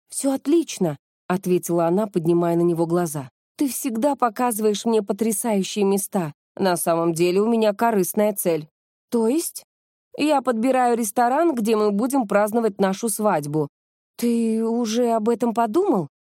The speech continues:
«Ну, конечно, давно пора». «Но мы еще не назначили дату». «Так зачем же дело стало? Говори, когда тебе удобно». «Я... я пока не знаю, видишь ли, я сейчас так занята».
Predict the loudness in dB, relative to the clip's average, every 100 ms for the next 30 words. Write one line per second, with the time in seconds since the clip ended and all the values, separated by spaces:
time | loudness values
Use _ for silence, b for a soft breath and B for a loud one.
0 | _ _ -4 -2 -2 0 2 2 0 0
1 | -2 -2 0 0 2 0 0 -6 _ _
2 | _ _ _ 0 2 4 2 0 0 0
3 | 2 2 2 0 0 0 -2 0 0 0
4 | -2 -6 _ _ _ -4 0 0 0 0
5 | 0 0 -2 0 0 0 0 0 0 -2
6 | -8 _ -2 0 2 0 0 0 0 0
7 | 0 2 2 2 2 2 0 -2 _ _
8 | _ _ _ -6 -2 -2 0 -2 -4 _
9 | _ -2 0 0 0 2 2 4 2 2
10 | 2 0 0 0 0 -2 -2 0 0 0
11 | -2 -6 -2 -4 -2 -4 0 0 0 0
12 | 0 0